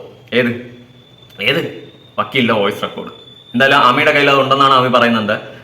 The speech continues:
ഈ നാറിയ പരിപാടി കാണിക്കാതെ അവ-, അവർക്ക് കൊടുക്കാനുള്ള സാധനങ്ങളും കൊടുത്ത്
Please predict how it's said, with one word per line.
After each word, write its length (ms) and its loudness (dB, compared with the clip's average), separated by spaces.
ഈ 40 -4
നാറിയ 360 4
പരിപാടി 360 2
കാണിക്കാതെ 460 2
അവ-, 140 4
അവർക്ക് 280 2
കൊടുക്കാനുള്ള 640 2
സാധനങ്ങളും 520 4
കൊടുത്ത് 360 -2